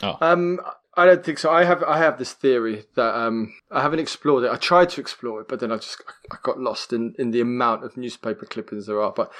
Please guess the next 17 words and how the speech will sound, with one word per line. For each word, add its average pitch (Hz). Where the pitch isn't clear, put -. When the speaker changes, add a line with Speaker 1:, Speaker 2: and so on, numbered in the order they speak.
Speaker 2:
I 151
have 160
this 190
theory. 127
You 151
could 156
pretty 220
much 165
go 151
back 135
to 143
every 135
single 135
World 120
Cup -
and 117
find 131